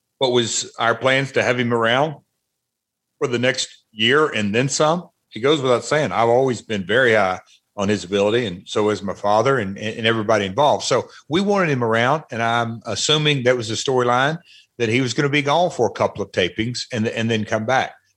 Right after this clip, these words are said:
One thing I wanna note on is that you sort of skipped over on, from day one, how we,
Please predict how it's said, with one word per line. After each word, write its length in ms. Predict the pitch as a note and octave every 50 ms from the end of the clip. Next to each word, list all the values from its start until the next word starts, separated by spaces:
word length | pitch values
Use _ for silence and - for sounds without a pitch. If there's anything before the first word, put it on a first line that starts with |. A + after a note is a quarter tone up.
| _ _
One 140 | - D3 C#3+
thing 160 | D3+ D#3+ C#3+
I 40 | C3
wanna 260 | B2 B2 B2 A2 G#2
note 260 | G#2+ B2+ D3+ E3+ C#3+
on 260 | A2 G2 G2 F#2+ G2
is 280 | - - A2 G#2 G2+ F#2
that 160 | G#2 G2+ -
you 60 | -
sort 200 | G2 - B2 A#2
of 60 | G#2+ G2
skipped 320 | - - A2 - - -
over 360 | A#2+ B2 A#2 G2+ F#2 F2+ F2 - _ _ -
on, 420 | A2+ G2 G2+ G2+ G2+ G2 G2 G#2 -
from 240 | - - D3 C#3+
day 140 | C#3+ D3 C#3
one, 320 | A#2 A2 A2 A#2 B2+ C#3 C3+
how 260 | - - A2 A2+ A2
we, 400 | G#2+ A2 G#2+ G#2+ G#2 G2+ G#2